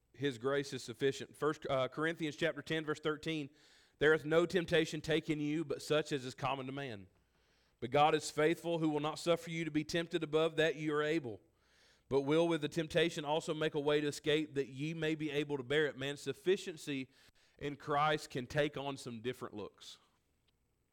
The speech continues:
You know, as, as a man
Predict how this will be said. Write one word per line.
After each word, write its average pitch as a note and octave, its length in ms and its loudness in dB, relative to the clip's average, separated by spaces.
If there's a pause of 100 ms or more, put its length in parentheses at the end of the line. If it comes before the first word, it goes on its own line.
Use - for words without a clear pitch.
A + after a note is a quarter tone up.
(160)
You C3 140 -8
know, C3+ 180 -4
as, B2+ 460 -4 (2000)
as D3 160 0
a C3+ 60 -4
man D#3+ 560 0